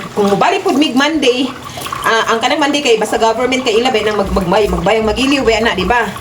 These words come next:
So, napay uban nga mga lihukonon sa mga, sa mga trabante dito sa ato ang D S W D office. So, amo na lang gi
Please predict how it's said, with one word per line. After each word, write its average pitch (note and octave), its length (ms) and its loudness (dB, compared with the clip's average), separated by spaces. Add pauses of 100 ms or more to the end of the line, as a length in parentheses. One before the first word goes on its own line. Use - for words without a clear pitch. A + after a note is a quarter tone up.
(300)
So, - 320 0
napay F3+ 320 0
uban F#3+ 240 0
nga F#3 80 0
mga F3+ 240 0 (320)
lihukonon G#3 400 2
sa G3 160 -2
mga, E3+ 160 0 (320)
sa - 80 -4
mga D#3+ 240 0
trabante F3+ 320 0
dito F3 320 0
sa D#3+ 160 -2
ato - 160 -2
ang D#3+ 160 -2
D D#3 120 0
S C#3+ 120 -4
W D#3 240 2
D D3+ 160 -2
office. F3+ 400 0
So, E3+ 160 2 (240)
amo C4+ 160 0
na A3+ 160 2
lang A3 160 2
gi F3+ 200 -2